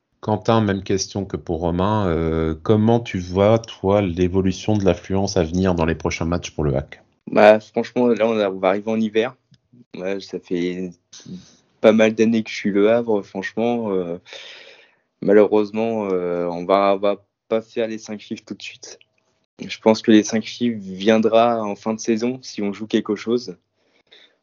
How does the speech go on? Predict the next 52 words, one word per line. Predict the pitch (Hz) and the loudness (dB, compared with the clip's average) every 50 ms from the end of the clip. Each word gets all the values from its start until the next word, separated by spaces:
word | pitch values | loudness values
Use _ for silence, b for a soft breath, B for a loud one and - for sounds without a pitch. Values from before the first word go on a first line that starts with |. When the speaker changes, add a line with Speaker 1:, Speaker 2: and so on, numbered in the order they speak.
| _ _ - | _ _ -8
Speaker 2:
Malheureusement, | 92 95 98 98 92 98 98 92 95 107 110 113 113 113 104 95 | -4 -2 0 0 0 0 -2 -4 -2 -2 0 0 0 0 0 0
euh, | 92 90 90 90 90 90 87 87 85 85 87 85 85 85 85 82 80 82 - _ _ | -2 -2 -2 -2 -4 -4 -4 -4 -4 -4 -4 -4 -2 -2 -2 -4 -4 -6 -10 _ _
bon, | - 87 - - 71 73 76 78 82 85 | -20 -16 -12 -8 -4 -2 0 0 0 -2
je | - 95 | -4 -10
sais | - - 107 | -4 -4 -2
pas | - - 113 110 | 0 2 0 0
ce | - - | 0 -4
que | - 110 | -4 -6
ça | 98 - 110 | -2 0 2
va | 104 101 | 2 2
donner | 101 104 104 104 101 | 2 2 0 0 -2
d'ici | 101 101 101 98 - - 117 | -4 -6 -8 -8 -6 -4 2
là. | 113 127 135 139 135 | 4 4 4 6 2
Après, | 120 - - - 107 107 | 0 -2 0 0 0 0
si | - - - - | 0 -4 -10 -8
on | 95 92 95 95 | -6 -6 -4 -4
a | |
encore | 95 98 92 - 98 101 | -4 -4 -2 -2 -2 0
la | 101 98 | 0 -2
baraka | 101 98 98 98 104 110 107 - - 110 110 110 110 110 107 | -2 -2 -4 -2 -2 -4 -6 -4 -4 -4 -2 0 0 0 0
et | 101 92 | -2 -4
qu'on | - 101 98 101 101 | -4 -6 -8 -6 -4
arrive | 98 101 104 101 | -4 -4 -4 -4
à | 101 | -6
enchaîner | 98 - - 107 104 | -12 -12 -10 -8 -8
des, | 101 104 95 - _ _ _ _ _ | -6 -6 -8 -10 _ _ _ _ _
pas | - 98 95 | -2 -2 0
mal | 110 107 101 | 0 -2 -2
de | 107 104 101 | -2 -4 -6
séries | - - - 104 101 107 110 107 | -6 -4 -2 -2 0 0 0 0
avec, | 101 95 92 95 95 92 | 0 -2 0 0 0 0
de | 95 98 | 0 -2
victoires, | 95 95 95 95 - 117 120 123 123 | -4 -4 -8 -8 -2 0 0 0 0
je | 123 - | -4 -6
pense | - 101 101 - - | -8 -10 -10 -10 -12
qu'on, | - 95 92 92 - _ _ _ _ - | -10 -8 -8 -8 -10 _ _ _ _ 2
il | 90 | 4
y | 92 | 4
a | 92 | 4
peut-être | - - 120 113 - | 4 2 -2 -2 2
moyen | 120 117 120 123 | 2 2 2 2
de | |
faire | 120 - 123 110 | 0 -2 -6 -2
quelque | - 117 110 123 | -2 0 2 2
chose, | 117 - - 131 117 104 | 0 0 -2 -2 0 0
au | 101 | 0
moins | 101 101 107 107 | 0 -2 -2 -2
essayer | 104 - - 107 | -2 -4 -6 -2
d'aller | 104 104 104 | -2 -2 -2
chercher | - 107 104 - 110 | -2 -6 -10 -10 -8
des | 107 104 - | -10 -10 -10
playoffs. | - - 113 120 135 147 - - _ | -6 -2 -2 -2 -2 -4 -8 -16 _